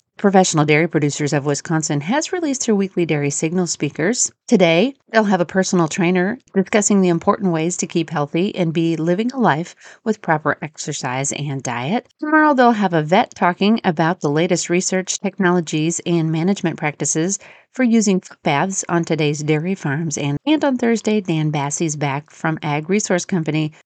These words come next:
giving his biweekly update on news and analysis of ag markets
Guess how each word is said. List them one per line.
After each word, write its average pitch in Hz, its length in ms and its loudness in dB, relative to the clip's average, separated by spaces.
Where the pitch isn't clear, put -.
giving 269 200 2
his 240 120 2
biweekly 208 540 2
update 214 400 0
on 214 160 2
news 190 300 2
and 214 120 2
analysis 156 600 0
of 143 100 -6
ag 147 220 -4
markets 139 540 -4